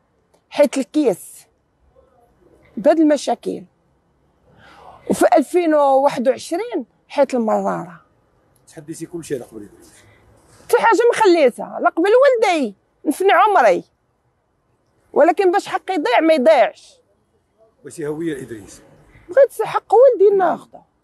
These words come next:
Speaker 2: إدريس بدون هوية لحد الساعة.
Speaker 1: ب-، دابا بدون هوية، ولكن الحمد لله يعني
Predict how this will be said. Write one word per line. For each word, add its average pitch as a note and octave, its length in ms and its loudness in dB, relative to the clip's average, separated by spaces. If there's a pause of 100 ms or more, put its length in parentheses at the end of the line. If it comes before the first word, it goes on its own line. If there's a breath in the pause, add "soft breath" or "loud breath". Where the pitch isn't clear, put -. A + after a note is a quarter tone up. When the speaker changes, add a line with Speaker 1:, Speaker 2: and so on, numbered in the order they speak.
(120)
Speaker 2:
إدريس D3+ 260 -20
بدون E3 240 -20
هوية A#2+ 280 -14
لحد G2 100 -20
الساعة. - 280 -4
Speaker 1:
ب-، - 400 -2
دابا C4+ 240 2
بدون D4 320 2
هوية، F4 400 2
ولكن C#4+ 360 -2
الحمد D#4 340 -6
لله F4+ 420 0 (720)
يعني E4+ 580 2